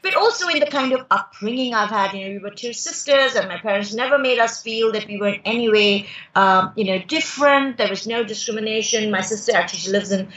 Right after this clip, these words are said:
she's a Canadian, she lives in Canada, I'm here. I became a journalist. There was no pressure to, you know, do this or do that. There was a lot of freedom. But I'm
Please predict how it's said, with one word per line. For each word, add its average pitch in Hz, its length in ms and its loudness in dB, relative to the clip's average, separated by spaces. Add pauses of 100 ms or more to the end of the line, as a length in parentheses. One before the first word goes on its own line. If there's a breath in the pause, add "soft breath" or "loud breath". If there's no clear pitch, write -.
(160 loud breath)
she's 202 180 -6
a - 40 -10
Canadian, 220 520 6
she 208 120 2
lives 196 200 2
in 190 140 -2
Canada, 226 500 2
I'm 180 220 0
here. 240 420 2 (260 loud breath)
I 208 80 2
became 220 320 -2
a 202 40 -6
journalist. 233 420 -2
There 220 80 0
was 208 120 -4
no 247 140 0
pressure 240 440 0
to, 226 160 -6
you 208 200 -2
know, 190 40 -6
do 208 220 2
this 202 300 0
or 165 80 -4
do 214 220 0
that. 202 100 4
There 190 80 -2
was 190 80 -2
a 190 40 -6
lot 175 140 4
of - 80 -6
freedom. 294 240 2
But - 560 -6
I'm 415 160 4